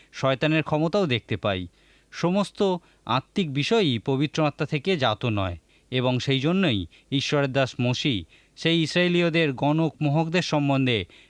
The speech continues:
বারবার সাবধান করেছিলেন, কারণ তারা বিভিন্ন অশুভ শক্তির সাহায্য নিত। যিশু পুস্তকের নয়ের অধ্যায়ে আমরা গিবিয়নীয়দের বিষয়ে দেখতে পাই। সেই গিবিয়ন নিবাসীরাও বুঝতে পেরেছিল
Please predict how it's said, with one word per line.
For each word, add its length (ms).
বারবার 440
সাবধান 400
করেছিলেন, 640
কারণ 400
তারা 220
বিভিন্ন 400
অশুভ 360
শক্তির 340
সাহায্য 400
নিত। 380
যিশু 460
পুস্তকের 500
নয়ের 300
অধ্যায়ে 440
আমরা 420
গিবিয়নীয়দের 640
বিষয়ে 300
দেখতে 320
পাই। 300
সেই 200
গিবিয়ন 440
নিবাসীরাও 680
বুঝতে 320
পেরেছিল 540